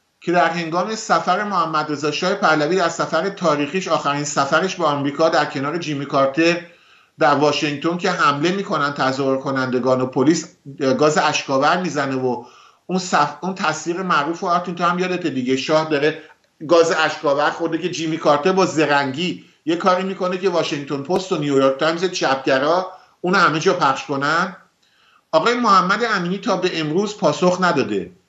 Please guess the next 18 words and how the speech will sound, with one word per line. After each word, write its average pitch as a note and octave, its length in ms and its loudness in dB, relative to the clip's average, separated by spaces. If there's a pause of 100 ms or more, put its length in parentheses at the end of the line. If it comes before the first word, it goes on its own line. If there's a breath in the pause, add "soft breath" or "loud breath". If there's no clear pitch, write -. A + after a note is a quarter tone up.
(380)
که F#3 140 0
آیا G3 260 4 (120)
ایشون G#3+ 400 -4
سردسته D3 760 -2
چماقداران C#3+ 880 0
بود B2+ 120 -4
در B2+ 140 2
این C3+ 120 -4
تظاهرات B2 800 0 (420 soft breath)
و D3+ 60 2
آقای F3 260 6
محمد E3+ 460 0
امینی E3 260 -2
تا G3 180 -2
به E3+ 120 0
امروز F3+ 260 -4
پاسخ F#3+ 400 2
نداده D#3+ 480 2